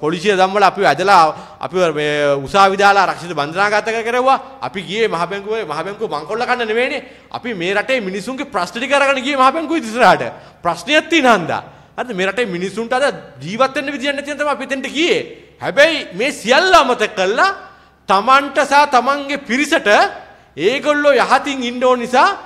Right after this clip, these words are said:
ඒගොල්ලන්ගේ මුදල වැඩි කරගත්තා, පඩිය වැඩි කරගත්තා. ඒ නිසා මේ මොහොතේ මේ ආර්ථික වශයෙන් වැටලා ඉන්න මේ මොහොතේ මේ කරගත්ත ඒ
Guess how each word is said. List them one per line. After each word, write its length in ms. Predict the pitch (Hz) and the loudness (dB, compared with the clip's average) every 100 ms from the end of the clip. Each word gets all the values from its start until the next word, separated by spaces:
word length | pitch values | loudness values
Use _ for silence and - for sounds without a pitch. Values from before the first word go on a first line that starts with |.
| - | -14
ඒගොල්ලන්ගේ 460 | 170 208 226 220 254 | -6 -2 0 0 -4
මුදල 200 | 190 220 | -2 0
වැඩි 160 | 208 190 | 0 0
කරගත්තා, 440 | 196 196 190 - | -2 0 0 -2
පඩිය 260 | - 208 208 | 0 0 2
වැඩි 180 | 190 190 | 2 2
කරගත්තා. 420 | 165 151 - 110 - - - | 0 0 -2 -10 -12 -18 -12
ඒ 40 | |
නිසා 300 | 156 226 262 151 151 | 0 2 2 -2 -4
මේ 280 | 185 262 269 | -2 0 0
මොහොතේ 840 | 208 208 240 240 208 359 - - | 0 0 0 2 2 0 -10 -16
මේ 240 | 139 214 277 | -4 -2 2
ආර්ථික 380 | 254 240 240 226 | 2 0 -2 -6
වශයෙන් 360 | 226 180 214 | -4 -2 -4
වැටලා 280 | 196 190 196 | -4 -4 -4
ඉන්න 100 | 185 185 | -4 -6
මේ 160 | 180 | -6
මොහොතේ 340 | 175 170 180 277 | -2 -4 -4 -8
මේ 240 | 185 196 | -4 -2
කරගත්ත 500 | - 196 180 185 190 311 359 - - - | -2 -6 -2 -2 0 -2 -2 -10 -20 -4
ඒ 200 | 180 | 2